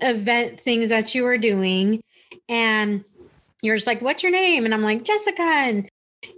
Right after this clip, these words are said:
you're like, "Where do you," I think I was working at A T and T at the time. And, uh, guy, and that was so long ago. We've known each other for so long.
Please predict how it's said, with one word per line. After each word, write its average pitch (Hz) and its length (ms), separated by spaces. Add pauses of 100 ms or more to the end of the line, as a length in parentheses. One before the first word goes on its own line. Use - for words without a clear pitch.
you're 254 340
like, 233 180
"Where 311 100
do 302 60
you," 320 100
I 247 140
think 277 180
I 294 60
was 277 80
working 277 280
at 262 80
A 240 140
T 247 220
and 233 100
T 240 140
at 233 120
the 233 80
time. 220 480
And, 202 280 (520)
uh, 208 180
guy, 208 300
and 214 160
that 226 140
was 214 120
so 302 420
long 277 200
ago. 247 140
We've 247 140
known 269 260
each 285 160
other 277 200
for 269 180
so 285 680
long. 277 840